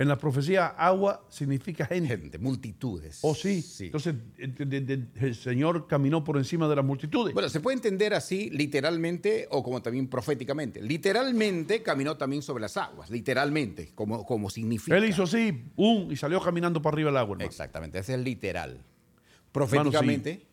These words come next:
Speaker 1: Yo estoy
Speaker 2: profe-
Speaker 1: ahí, yo estoy ahí y yo firmo el contrato ahí mismo.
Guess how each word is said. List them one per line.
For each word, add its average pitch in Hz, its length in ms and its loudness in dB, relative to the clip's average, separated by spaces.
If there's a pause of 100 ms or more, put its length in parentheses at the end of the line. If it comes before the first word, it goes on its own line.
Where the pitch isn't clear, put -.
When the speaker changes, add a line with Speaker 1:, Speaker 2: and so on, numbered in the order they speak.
(220)
Speaker 1:
Yo 123 160 -2
estoy 147 240 2
Speaker 2:
profe- 143 60 4
Speaker 1:
ahí, 131 80 0
yo 135 80 2
estoy 147 260 2
ahí 151 140 4 (260)
y 131 40 -2
yo 127 160 2
firmo 135 260 0
el 123 40 -4
contrato 123 440 -2
ahí 110 40 -2
mismo. 87 220 -8